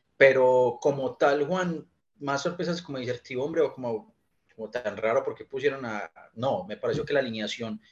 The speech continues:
fue muy concreta, fue muy buena, fue pertinente para, para poder como afrontar ese, ese primer embate de Kenia,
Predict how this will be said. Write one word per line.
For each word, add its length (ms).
fue 200
muy 140
concreta, 540
fue 200
muy 240
buena, 680
fue 200
pertinente 480
para, 440
para 240
poder 540
como 500
afrontar 500
ese, 320
ese 160
primer 560
embate 500
de 180
Kenia, 500